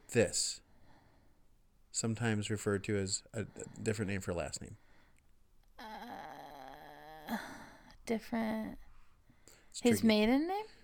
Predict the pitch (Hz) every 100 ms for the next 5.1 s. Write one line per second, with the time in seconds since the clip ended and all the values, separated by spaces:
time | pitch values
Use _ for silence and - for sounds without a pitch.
0 | - - 113 107 104 107 101 104 101 95
1 | - - - 110 107 107 101 98 92 95
2 | 90 85 87 220 214 214 226 - 233 156
3 | 104 101 - - - 120 113 117 98 95
4 | 104 92 98 90 - 92 - 107 104 113
5 | 117